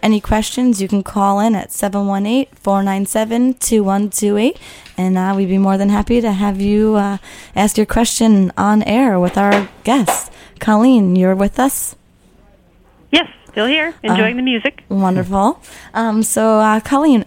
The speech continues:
Speaker 1: uh, how do you go about acquiring, um, such, uh,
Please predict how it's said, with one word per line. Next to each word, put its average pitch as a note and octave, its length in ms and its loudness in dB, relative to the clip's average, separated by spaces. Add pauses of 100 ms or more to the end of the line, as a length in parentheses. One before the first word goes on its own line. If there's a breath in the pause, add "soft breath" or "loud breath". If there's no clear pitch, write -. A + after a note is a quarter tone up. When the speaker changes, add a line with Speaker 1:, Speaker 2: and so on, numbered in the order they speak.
Speaker 1:
uh, G#3 160 0
how E4+ 360 0
do E4 200 -6
you C4+ 80 0
go C4 140 2
about A#3+ 240 2
acquiring, G3+ 680 0
um, F3+ 220 0
such, - 400 -4
uh, F3+ 220 0